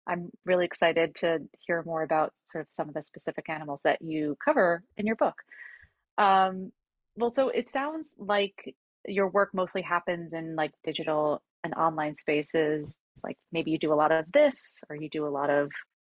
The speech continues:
this as part of your work. Is that true? Or are you able to sort of balance that work in the real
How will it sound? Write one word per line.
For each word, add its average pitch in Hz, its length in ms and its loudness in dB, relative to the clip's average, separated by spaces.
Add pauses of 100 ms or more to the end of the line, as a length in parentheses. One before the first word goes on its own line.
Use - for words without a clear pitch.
this 277 300 4
as - 160 -2
part 233 240 0
of 220 100 -2
your 220 120 2
work. 220 360 2 (360)
Is 220 60 4
that 247 100 2
true? 247 260 4
Or 214 240 4
are 196 120 -2
you 208 140 -4
able 196 200 -4
to 185 60 -10
sort 175 180 -6
of - 60 -20
balance 160 460 -4
that 151 240 -2
work 151 240 -4 (340)
in 156 300 -10 (200)
the 165 120 -4
real 156 220 -2